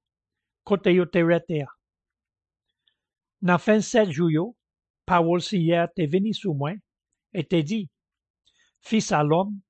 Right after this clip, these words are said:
mwen te chwazi ou konn gadyen pou lakay Izrayèl. Depi lè ou te tande yon pawòl soti nan bouch mwen, avèti yo li soti nan mwen.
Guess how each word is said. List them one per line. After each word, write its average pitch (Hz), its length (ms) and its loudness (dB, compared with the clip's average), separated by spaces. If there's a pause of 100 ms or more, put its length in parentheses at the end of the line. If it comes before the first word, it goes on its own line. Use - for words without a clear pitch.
(540)
mwen 170 120 0
te 180 160 2
chwazi 175 560 2
ou 170 160 -4 (160)
konn 151 240 -2
gadyen 156 640 2
pou 175 160 -2
lakay 151 480 0 (320)
Izrayèl. 143 720 -2 (960)
Depi 196 360 2
lè 185 200 6
ou 185 140 4
te 185 160 0
tande 180 420 2
yon 160 240 0
pawòl 165 600 0
soti 214 420 0
nan 151 180 0
bouch 151 260 -6
mwen, 180 280 -6 (760)
avèti 185 540 2
yo 196 220 2 (160)
li 165 140 0
soti 180 400 0
nan 180 200 0
mwen. 180 180 -2